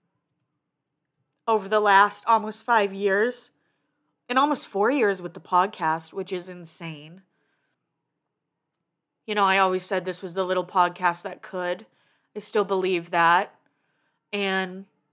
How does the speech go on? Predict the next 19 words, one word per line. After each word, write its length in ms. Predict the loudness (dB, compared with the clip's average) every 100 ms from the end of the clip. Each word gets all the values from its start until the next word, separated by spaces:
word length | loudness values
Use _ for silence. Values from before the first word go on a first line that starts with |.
| _ -10
I 100 | -8
just 220 | -6 0
hope 300 | 2 2 6
that 300 | 6 6 0
when, 600 | -16 -2 2 2 2 -8 -18 _ _ _ _ _ _ _ _ _ _ _ _ _ _ _ _ _
when 120 | 0 4
I 80 |
have 140 | 4 2
time 300 | 2 4 4
for 120 | 0
this 160 | -2 -6
to 80 |
come 220 | -10 -10 0
back, 260 | 2 2
when 120 | -4 -6
it 120 | 2
does 240 | 2 2
come 220 | -4 -8
back, 420 | 0 0 0 -4